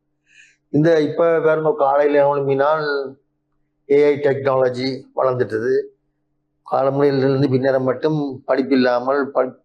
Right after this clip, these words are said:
வேற விஷயத்தை பார்க்காம போனுக்குள்ளேயே நிக்கணும், இல்ல வாசிக்கிற தன்மை குறைஞ்சிட்டது. அப்ப இதனால அவியலுக்கு, அவியல் நினைக்கிறோம் சிம்பிளா போய் ஒரு படத்தை, உதாரணமா இந்தியா சினிமா நீங்க எடுத்துக்கொண்டீங்கன்னா, இந்தியா சினிமா வந்து ஒரு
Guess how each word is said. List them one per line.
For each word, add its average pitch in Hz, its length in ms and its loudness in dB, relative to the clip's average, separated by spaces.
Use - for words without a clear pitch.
வேற 151 240 4
விஷயத்தை 165 460 0
பார்க்காம 147 680 -2
போனுக்குள்ளேயே 147 420 2
நிக்கணும், 123 340 -6
இல்ல 110 280 -2
வாசிக்கிற 139 560 2
தன்மை 135 340 0
குறைஞ்சிட்டது. 117 840 -6
அப்ப 131 140 -2
இதனால 190 480 2
அவியலுக்கு, 185 720 2
அவியல் 175 460 2
நினைக்கிறோம் 175 400 0
சிம்பிளா 170 500 0
போய் 170 340 4
ஒரு 160 220 2
படத்தை, 156 360 0
உதாரணமா 151 360 4
இந்தியா 147 520 2
சினிமா 143 400 0
நீங்க 131 180 -2
எடுத்துக்கொண்டீங்கன்னா, 123 720 -2
இந்தியா 135 300 0
சினிமா 123 380 -2
வந்து 117 280 -4
ஒரு 131 480 2